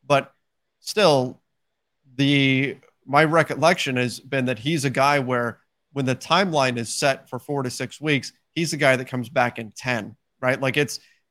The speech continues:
it takes him a while to recover from injuries. Now, I'll also say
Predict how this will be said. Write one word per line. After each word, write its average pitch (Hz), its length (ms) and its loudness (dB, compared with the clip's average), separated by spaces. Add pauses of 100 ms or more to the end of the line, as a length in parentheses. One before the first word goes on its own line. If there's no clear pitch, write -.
(160)
it 170 180 0
takes 165 320 0
him 131 120 -4
a 123 40 -4
while 131 340 2
to 127 100 -16
recover 127 420 -4
from 123 140 -8
injuries. 131 420 -4
Now, 127 120 0
I'll 123 80 0
also 147 280 0
say 127 340 -2